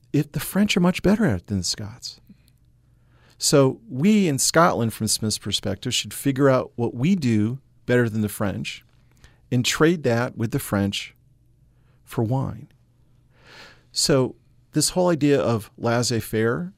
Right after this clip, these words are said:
which is often interpreted as get government out of people's affairs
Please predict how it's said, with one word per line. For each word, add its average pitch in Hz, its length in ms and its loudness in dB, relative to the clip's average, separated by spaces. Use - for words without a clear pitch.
which 117 280 -2
is 104 100 -2
often 117 360 0
interpreted 107 600 -2
as 98 400 0
get 113 180 4
government 117 380 2
out 107 160 0
of 104 60 -4
people's 107 360 -6
affairs 107 540 -4